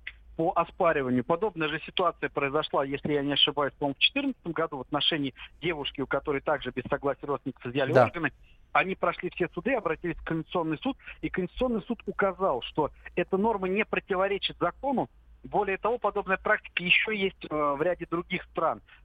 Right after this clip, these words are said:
Speaker 1: То есть есть страны, где чётко написано: "Запрещено, пока не разрешено", а у нас написано, что разрешено, пока не
Speaker 2: Пока не
Speaker 1: запрещено.
Speaker 2: запрещено.
Speaker 1: Да.
Speaker 2: Вот оно как. Так тем более, что двадцатиоднолетний парень, да, идеальный
Speaker 1: Мгм.
Speaker 2: донор, идеальный просто.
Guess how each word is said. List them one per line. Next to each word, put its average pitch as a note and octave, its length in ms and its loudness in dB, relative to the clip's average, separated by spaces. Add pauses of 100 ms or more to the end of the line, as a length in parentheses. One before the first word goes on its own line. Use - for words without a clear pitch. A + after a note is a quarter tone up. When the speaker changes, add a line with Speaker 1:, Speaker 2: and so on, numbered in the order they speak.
Speaker 1:
То E3 80 0
есть D#3 160 -4
есть A3 160 -2
страны, G3 340 0
где G3 240 -2
чётко - 340 -4
написано: C3+ 460 -2
"Запрещено, G3+ 640 2
пока F3+ 380 2
не F3 180 2
разрешено", F#3+ 720 2 (360)
а C#3+ 100 2
у D#3+ 80 0
нас A#3+ 200 2
написано, E3+ 520 -2
что - 180 -2
разрешено, F3 560 -2
пока G3 380 -2
не F3 260 0
Speaker 2:
Пока C3 240 2
не C3+ 60 0 (120)
Speaker 1:
запрещено. C3 140 2
Speaker 2:
запрещено. A#2 540 -6 (480)
Speaker 1:
Да. G2 140 0 (260)
Speaker 2:
Вот B2+ 160 -2
оно A2 160 -2
как. - 180 -8 (240)
Так D#3+ 160 4
тем D3+ 180 4
более, D3+ 280 8
что C3+ 180 0
двадцатиоднолетний C#3 840 2
парень, F2+ 420 0 (320)
да, A#2+ 260 2 (360)
идеальный C#3+ 580 6
Speaker 1:
Мгм. C#3 80 0
Speaker 2:
донор, B2+ 400 4 (160)
идеальный G#2+ 680 4
просто. - 440 -8